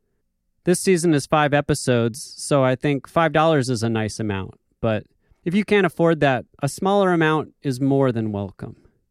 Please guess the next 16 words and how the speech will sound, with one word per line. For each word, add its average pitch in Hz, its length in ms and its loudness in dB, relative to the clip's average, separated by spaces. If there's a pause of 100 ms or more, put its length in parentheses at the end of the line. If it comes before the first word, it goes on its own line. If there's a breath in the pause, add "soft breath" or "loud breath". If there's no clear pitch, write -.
(680)
But 151 160 0
for 147 80 0
anyone 202 320 2
that 175 160 0
gives 160 220 0
ten 185 260 0
dollars 131 540 2
or 185 200 2
more, 135 560 0 (640)
you 139 100 0
will 139 140 2
receive 131 340 0
a 120 60 2
bonus 147 400 2
podcast 143 640 -2
episode, 110 640 -2